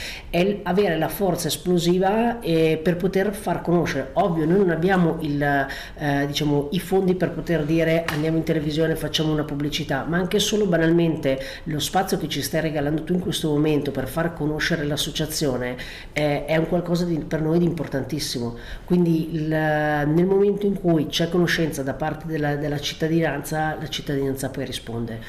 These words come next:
Su quello ne abbiamo vis-, ho avuto prova più volte, devo dire.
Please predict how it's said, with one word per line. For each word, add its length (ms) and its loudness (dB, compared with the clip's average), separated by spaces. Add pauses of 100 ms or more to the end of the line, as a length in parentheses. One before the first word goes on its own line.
(160)
Su 160 -8
quello 480 2
ne 80 0
abbiamo 240 2
vis-, 220 -2
ho 100 2
avuto 360 0
prova 260 2
più 160 0
volte, 340 -2
devo 220 -4
dire. 540 -6